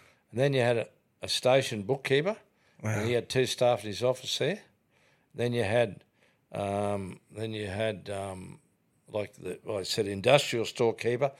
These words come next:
Speaker 2: Mm.
Speaker 1: and a station storekeeper. And then you had, um, windmill experts. You had two
Speaker 2: Of
Speaker 1: trucks,
Speaker 2: course.
Speaker 1: two
Speaker 2: Yeah.
Speaker 1: trucks, um,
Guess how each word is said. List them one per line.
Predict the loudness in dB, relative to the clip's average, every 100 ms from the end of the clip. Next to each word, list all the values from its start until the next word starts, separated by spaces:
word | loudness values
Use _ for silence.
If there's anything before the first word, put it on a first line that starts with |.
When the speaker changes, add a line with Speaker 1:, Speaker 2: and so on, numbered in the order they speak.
| -18 _
Speaker 2:
Mm. | -4 -2
Speaker 1:
and | 0 0
a | 0
station | 4 4 4 2 -4
storekeeper. | 0 0 0 0 0 -2 -8 _ _ _ _ _ _ _ -10
And | -6 -2
then | 0
you | 0 2
had, | 2 0 -2 -2
um, | -2 -4 -8 -16 _ _ -20 -20
windmill | 0 4 6 6 4
experts. | 0 -2 -2 -2 -6 -12 _ _ _ _ _
You | -2 -2
had | 0
two | 6 6 6
Speaker 2:
Of |
Speaker 1:
trucks, | 4 4 6
Speaker 2:
course. | 4 2 -4 -10 -12 4
Speaker 1:
two | 8
Speaker 2:
Yeah. | 8
Speaker 1:
trucks, | 6 2 2 -6 -10 -16 _ _ _ -6
um, | -2 0 0 0 -4 -8